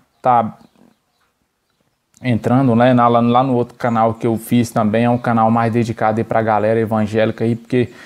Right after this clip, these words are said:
eu tenho a minha religião fixa, então eu vou falar de religião sim, eu vou falar da minha fé sim, mas eu vou falar isso lá no outro canal. Aqui eu vou seguir com, com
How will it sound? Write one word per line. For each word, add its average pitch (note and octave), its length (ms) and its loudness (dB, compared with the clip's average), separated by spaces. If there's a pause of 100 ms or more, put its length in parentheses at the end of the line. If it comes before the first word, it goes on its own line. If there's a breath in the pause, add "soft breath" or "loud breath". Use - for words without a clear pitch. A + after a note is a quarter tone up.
(160 loud breath)
eu B2 120 0
tenho C#3 220 0
a C3+ 40 0
minha C3+ 180 2
religião A#2+ 640 2
fixa, C3 540 -2
então B2 420 0 (480 loud breath)
eu B2 180 -2
vou B2 200 0
falar B2+ 280 2
de A#2+ 100 -4
religião A2+ 680 0
sim, A#2+ 380 -2
eu G#2+ 120 0
vou B2 160 0
falar B2 280 -2
da A#2+ 160 -2
minha A2+ 240 0
fé B2 280 -2
sim, A#2 380 -2 (280 loud breath)
mas A#2 180 -2
eu B2 80 0
vou B2 80 -2
falar A#2 320 2
isso A#2+ 220 -6
lá C#3+ 160 2
no D#3 100 -2
outro C3 240 0
canal. A#2+ 400 0
Aqui D#3+ 300 -2
eu D#3 80 2
vou C3+ 120 -2
seguir B2+ 360 -2
com, B2+ 420 0
com A2+ 360 -2